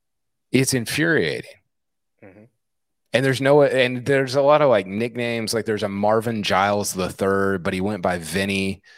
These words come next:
Speaker 2: Mm-hmm.
Speaker 1: And you're like, "Man, I don't, I don't, what, what, what do you want me to do?"
Speaker 2: There is, um, no one in this world who can empathize with you more than I can. And,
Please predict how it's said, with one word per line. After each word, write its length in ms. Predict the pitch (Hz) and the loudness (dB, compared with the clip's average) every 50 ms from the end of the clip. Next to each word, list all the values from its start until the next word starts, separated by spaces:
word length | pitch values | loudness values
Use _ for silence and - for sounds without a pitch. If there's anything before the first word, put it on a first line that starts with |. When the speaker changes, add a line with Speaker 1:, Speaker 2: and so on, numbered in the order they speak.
| _ _ _ - | _ _ _ -20
Speaker 2:
Mm-hmm. 120 | 123 107 | -20 -12
Speaker 1:
And 80 | - 135 | -8 -4
you're 80 | 139 147 | -4 -2
like, 160 | 139 127 - - - | -4 -4 -6 -10 -8
"Man, 220 | 143 151 151 143 | -6 -6 -4 -4
I 140 | 139 139 160 | -2 -2 -4
don't, 160 | 165 - - _ _ - - - - - - - _ _ _ _ _ _ _ _ _ _ _ - _ _ - | -4 -6 -16 _ _ -20 -18 -18 -18 -18 -20 -20 _ _ _ _ _ _ _ _ _ _ _ -20 _ _ -10
I 120 | - 131 | -8 -6
don't, 240 | 151 151 98 78 - _ _ _ - | -6 -6 -6 -6 -10 _ _ _ -20
what, 240 | - - 123 123 113 | -16 -10 -6 -6 -4
what, 220 | 117 127 143 160 135 | -2 -2 -2 -2 -2
what 140 | 117 135 | -2 -2
do 60 | 143 139 | -2 0
you 80 | 139 | -2
want 100 | 135 131 | -2 0
me 60 | 127 | 0
to 80 | 117 110 | 0 0
do?" 240 | 104 123 120 - - - _ _ _ _ _ _ _ _ | 0 -2 -4 -6 -8 -10 _ _ _ _ _ _ _ _
Speaker 2:
There 480 | 131 123 151 151 156 170 175 175 185 180 | _ -10 -6 -4 -2 -2 -2 -2 -4 -6
is, 720 | 185 175 156 151 151 147 143 139 135 127 123 - - - - _ _ _ _ - | -8 -6 -6 -4 -4 -4 -6 -8 -8 -8 -8 -8 -8 -10 -10 _ _ _ _ -12
um, 600 | 120 120 117 113 110 107 104 101 98 98 98 - _ _ | -10 -8 -8 -6 -8 -8 -8 -10 -12 -16 -20 -20 _ _
no 340 | - 120 123 135 147 151 160 | -20 -16 -10 -4 0 0 0
one 220 | 165 175 170 160 | 2 2 0 -2
in 100 | 156 151 | -2 -6
this 220 | 151 143 135 - 127 | -8 -8 -10 -8 -4
world 240 | 131 131 123 117 | -2 -2 -2 -4
who 100 | 107 117 | -6 -12
can 140 | 107 - 113 | -14 -12 -12
empathize 540 | 113 113 107 - 110 - 117 107 107 104 - | -12 -12 -14 -14 -12 -8 -6 -6 -8 -8 -12
with 160 | 107 104 - | -16 -18 -16
you 100 | 107 104 | -18 -18
more 260 | 101 104 104 101 101 | -14 -14 -14 -12 -12
than 140 | 92 95 92 | -14 -14 -14
I 160 | 92 90 92 | -14 -14 -14
can. 320 | 92 - 110 85 - _ _ _ _ _ 117 _ - | -14 -16 -16 -16 -18 _ _ _ _ _ _ _ -6
And, 500 | - 151 139 139 135 131 127 123 120 - | -2 0 2 2 2 0 -2 -6 -10 -12